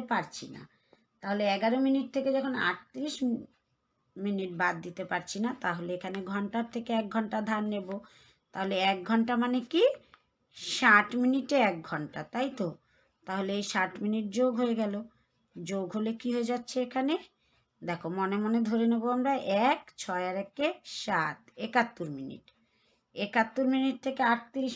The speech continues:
মিনিট বাদ দেবো এবার। তাহলে দেখো আট, নয়, দশ, এগারো, তিন, হাতে থাকলো এক, চার, কত হলে সাত হবে? তিন, তেত্রিশ মিনিট। এবার এখানে যেহেতু আমরা এক মিনিট ধার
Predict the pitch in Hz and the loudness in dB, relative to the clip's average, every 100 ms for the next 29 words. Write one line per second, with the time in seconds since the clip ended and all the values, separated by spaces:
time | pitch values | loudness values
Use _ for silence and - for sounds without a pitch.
0 | 254 247 226 226 208 196 196 202 185 202 | 0 0 2 0 0 -4 -4 -4 -4 -6
1 | 233 _ _ _ _ _ _ 165 165 147 | -6 _ _ _ _ _ _ -6 -4 -8
2 | 135 - 151 - _ _ _ _ _ _ | -12 -14 -16 -16 _ _ _ _ _ _
3 | _ _ _ _ _ _ _ _ _ _ | _ _ _ _ _ _ _ _ _ _
4 | _ _ _ _ _ _ 214 226 233 - | _ _ _ _ _ _ 8 8 8 2
5 | 214 208 226 240 226 233 226 202 190 180 | 2 6 6 6 6 4 4 0 2 2
6 | 180 175 _ 233 233 294 330 - - - | 0 -4 _ 0 4 4 0 -8 -20 -12
7 | 175 196 214 208 202 175 - _ 214 214 | -6 -4 -4 -2 0 0 -4 _ 2 6
8 | 269 - - _ _ _ - - 208 - | 6 4 -8 _ _ _ -10 -6 -2 -2
9 | - 202 175 175 147 156 - _ 247 233 | -2 0 0 -2 -6 -8 -12 _ 2 4
10 | 165 160 - _ 196 185 - 240 285 508 | 4 -2 -14 _ -10 -10 -8 -2 2 2
11 | - - 233 220 160 151 _ _ - - | 0 4 6 8 6 -4 _ _ -20 -20
12 | _ - 220 269 262 226 - 233 247 311 | _ -2 6 10 10 8 6 2 4 4
13 | 320 302 285 269 226 226 220 208 202 - | 4 2 2 0 2 2 4 4 2 -2
14 | 196 190 175 190 | -2 -2 -4 -2